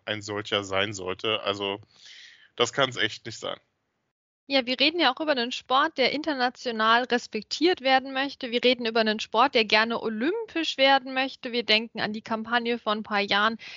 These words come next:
Speaker 2: die sicherlich auch in der Zukunft mal wieder auf den Tisch kommt. Ja, das ist nicht besonders professionell, was hier gerade veranstaltet wird. Ich meine, vielleicht wird's grad deswegen zu den Olympischen Spielen passen,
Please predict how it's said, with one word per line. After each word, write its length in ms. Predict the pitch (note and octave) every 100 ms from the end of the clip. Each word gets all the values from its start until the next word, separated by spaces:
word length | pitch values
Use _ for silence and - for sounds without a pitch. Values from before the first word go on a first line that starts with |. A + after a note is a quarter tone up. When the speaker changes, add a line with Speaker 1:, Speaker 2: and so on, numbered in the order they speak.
| -
Speaker 2:
die 80 | A#3
sicherlich 540 | A3 D4+ D#4+ C4+ C4+ A#3+
auch 80 |
in 80 | A#3
der 100 | A3
Zukunft 380 | - D4+ C4+ A#3+
mal 80 | A3+
wieder 180 | A3+ A3
auf 100 | -
den 160 | A3
Tisch 280 | - C#4 -
kommt. 240 | B3 A#3+ - - - - _ _ _ _ -
Ja, 220 | C4 G3+ -
das 160 | A#3
ist 120 | E4+
nicht 200 | G#4+ A4
besonders 680 | F#4 C#4+ C4+ C4+ G3+ - - -
professionell, 580 | A3+ A3 G#3+ A3 G#3+ G#3
was 160 | G#3+
hier 120 | A#3+
gerade 240 | A3 A3 A3+
veranstaltet 640 | A#3 A3+ B3+ A#3 A3+ A3+
wird. 100 | A#3
Ich 80 | C4+
meine, 140 | D#4+ D#4+
vielleicht 240 | D#4 -
wird's 180 | D4+ -
grad 220 | A#3+ -
deswegen 300 | D4+ B3+ C4
zu 100 | B3+
den 140 | A#3+
Olympischen 420 | A#3+ C4+ C4 C#4 C#4
Spielen 360 | - F#4 D#4
passen, 280 | B3+ C#4+